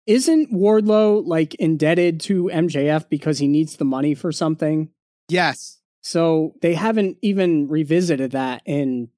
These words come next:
Speaker 1: God knows how long.
Speaker 2: Maybe they do revisit it once this comes along, 'cause, you know, they, sometimes they'll plant this seed, make you forget about it, and then you bring it up, and then those that remember are like, "Oh my God, that's great storytelling."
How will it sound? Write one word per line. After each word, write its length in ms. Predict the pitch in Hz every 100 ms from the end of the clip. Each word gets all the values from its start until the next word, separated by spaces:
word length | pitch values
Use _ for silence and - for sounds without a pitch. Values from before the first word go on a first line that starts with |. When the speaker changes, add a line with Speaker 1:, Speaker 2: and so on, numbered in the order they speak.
| _ _ _ -
Speaker 1:
God 240 | 151 156
knows 220 | 135 123
how 160 | 160 151
long. 400 | 120 107 107 120 _ _ _ _ _ _ _ _ _
Speaker 2:
Maybe 280 | 123 143 156
they 140 | 160
do 200 | 151 196
revisit 440 | 202 160 160 143 147
it 80 |
once 240 | 151 156 -
this 180 | 165 -
comes 260 | 156 156
along, 360 | 156 180 202 127
'cause, 360 | 156 139 - _
you 80 | 294
know, 140 | 240
they, 240 | 247 233 226 _
sometimes 460 | 277 277 269 262
they'll 100 | 247
plant 300 | 202 208 220
this 180 | 233 214
seed, 400 | - 190 196 226 _ _ _ _ _ _ _ _ _
make 220 | 180 202
you 140 | 208 185
forget 300 | 208 190 180
about 280 | 170 170
it, 140 | 180 165
and 100 | 165
then 160 | 185
you 100 | 190
bring 180 | 175 190
it 80 | 185
up, 200 | 226 196
and 120 | 170
then 160 | 175 175
those 300 | 185 208 175
that 180 | 190 175
remember 500 | 170 262 370 262 196
are 140 | 175
like, 180 | 170 170
"Oh 120 | 240 269
my 160 | 247
God, 220 | 247 233
that's 200 | 240 226
great 240 | - 226 233
storytelling." 760 | - 240 233 - 202 156 131